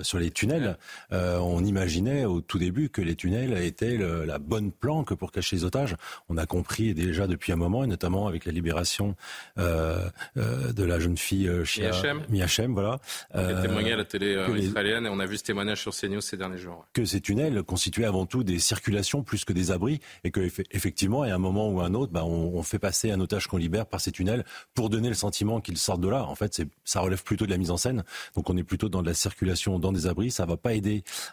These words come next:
Speaker 1: à retrouver les otages, euh, quant à la fin de cette, euh,
Speaker 2: Je crois
Speaker 1: guerre.
Speaker 2: quatre cent quarante, hein, je crois qu'ils sont retenus, euh,
Speaker 1: Bon,
Speaker 2: par, euh, par le,
Speaker 1: cent vingt-neuf Français, hein.
Speaker 2: par le Hamas. Euh, Nathan Devers,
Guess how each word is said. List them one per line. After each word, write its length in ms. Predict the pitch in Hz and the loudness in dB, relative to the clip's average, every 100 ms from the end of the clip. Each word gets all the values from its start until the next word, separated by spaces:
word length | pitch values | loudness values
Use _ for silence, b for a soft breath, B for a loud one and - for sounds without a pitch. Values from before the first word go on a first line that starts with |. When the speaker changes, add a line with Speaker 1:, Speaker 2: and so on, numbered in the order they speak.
| - | -4
Speaker 1:
à 160 | 92 | 0
retrouver 480 | 85 92 - 95 95 | 2 0 0 0 2
les 140 | 92 | 2
otages, 400 | 85 80 104 127 87 b b - | 0 0 0 0 -2 b b -2
euh, 300 | 82 85 85 | 0 2 0
quant 140 | 90 | 0
à 120 | 85 | 0
la 140 | 82 82 | 0 0
fin 280 | - 101 98 | 0 0 0
de 120 | 82 | 0
cette, 320 | - 85 - | -2 -4 -2
euh, 120 | 80 | -2
Speaker 2:
Je 40 | 76 | 0
crois 200 | 95 107 | 0 0
Speaker 1:
guerre. 80 | 101 | 0
Speaker 2:
quatre 120 | 90 | 0
cent 120 | 117 | -2
quarante, 340 | 127 120 117 | -2 -2 -2
hein, 60 | 101 | -6
je 80 | - | -8
crois 120 | 101 | -8
qu'ils 140 | - | -8
sont 140 | - 92 | -10 -6
retenus, 340 | 90 - 101 92 | -6 -4 -4 -4
euh, 40 | 85 82 82 - _ B B B B B - | -8 -12 -18 -20 _ B B B B B -2
Speaker 1:
Bon, 140 | 90 | 0
Speaker 2:
par, 160 | 87 92 | 2 0
euh, 20 | |
par 60 | 87 | -2
le, 100 | 80 | -2
Speaker 1:
cent 200 | - 95 | 0 0
vingt-neuf 260 | 92 101 95 | 0 0 -2
Français, 360 | - 95 92 85 | 0 0 0 -2
hein. 140 | 85 | -4
Speaker 2:
par 120 | - 98 | -4 -2
le 80 | 95 | -2
Hamas. 400 | 90 87 82 - - | -4 -4 -4 -4 -4
Euh, 640 | 98 92 92 90 85 85 76 | -2 -2 -2 -4 -6 -8 -6
Nathan 380 | 98 98 104 | -4 -2 -2
Devers, 440 | 127 104 98 107 | -2 -2 -2 -2